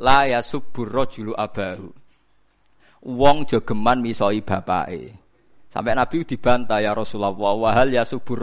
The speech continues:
rajulu abahu." Mosok tiyang misoi bapake piyambak? Terus Nabi jawab, "Yasubbu abar rajuli fa yasubbur rajulu abahu." Ya misoi bapake wong,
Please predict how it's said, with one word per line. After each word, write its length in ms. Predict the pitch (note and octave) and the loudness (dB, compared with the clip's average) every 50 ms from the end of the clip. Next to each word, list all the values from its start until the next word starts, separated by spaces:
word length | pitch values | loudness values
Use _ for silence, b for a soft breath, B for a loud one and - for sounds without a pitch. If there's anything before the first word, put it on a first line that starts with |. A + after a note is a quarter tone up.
| A#2 A2+ | -4 -4
rajulu 320 | - - A#2 G#2+ G#2 A2 - G#2 | -4 -4 -6 -4 -4 -4 -4 -4
abahu." 480 | G#2 - - A2 G2 E2+ G#2 G#2 G#2 - b b b b b - | -4 -4 -4 -4 -4 -2 -4 -6 -8 -12 b b b b b 0
Mosok 400 | G#2 G#2+ A2 - D3+ - A#2 - | 2 4 4 4 4 0 0 0
tiyang 260 | B2 A#2+ A#2 A2+ A2+ | 0 0 2 2 2
misoi 380 | A2+ A2+ G#2+ - A2 A2+ A2 | 0 -2 -2 -2 -2 -2 0
bapake 400 | - G#2+ G2+ G2 F#2+ G#2 A2 G#2 | 0 0 0 0 0 -2 -4 -4
piyambak? 500 | F2 G#2 G2 - F2+ E2+ F#2 F2 F2 - - - - - - - - - - - - | -4 -6 -8 -8 -10 -12 -12 -12 -14 -14 -16 -18 -20 -20 -20 -20 -20 -20 -20 -20 -20
Terus 160 | - - - - | -20 -18 -10 -8
Nabi 300 | F#2+ F#2+ - G#2+ G#2 F#2 | -8 -8 -6 -8 -8 -6
jawab, 420 | F#2+ E2+ F2+ G#2 G#2+ - - - | -6 -4 -2 -2 -2 -2 -4 -6
"Yasubbu 680 | - G#2 G2 G2 A2+ - - C#3 - - - - A2+ A2+ G2+ | -6 -6 -6 -6 -6 -6 -8 -8 -8 -10 -10 -6 -6 -4 -4
abar 400 | G2+ - - - F#2+ F2 F2+ E2+ | -6 -6 -6 -6 -8 -6 -4 -2
rajuli 480 | A#2+ B2+ - - B2+ C3 C#3+ D#3 D#3 | 0 0 0 0 -4 -6 -6 -8 -8
fa 240 | C#3 - - A2 G#2+ | -6 -4 -2 -2 -2
yasubbur 560 | A2 G#2 G#2 - - A#2+ - - - B2 G#2+ | -2 -2 -4 -6 -10 -12 -12 -12 -12 -12 -6
rajulu 480 | F#2+ A2+ C#3 C#3 - - B2 A#2 B2 - | 0 2 2 2 2 0 -4 -4 -6 -8
abahu." 540 | - - - - - - - - - - - b b b b b b | -8 -6 -6 -6 -6 -8 -10 -12 -14 -14 -14 b b b b b b
Ya 140 | A2 A2+ A2 | 0 2 2
misoi 420 | A2 A2+ G#2+ - A#2+ G#2 G2+ G#2 G2 | 2 2 0 -2 0 0 0 0 -2
bapake 540 | - G2+ F#2 F2+ - - - F#2 G2+ F#2+ F2 | -2 -2 -2 -2 -4 -6 -8 -8 -8 -10 -10
wong, 380 | - - F#2+ A2+ C3+ D#3 D3+ | -10 -8 -8 -8 -8 -10 -12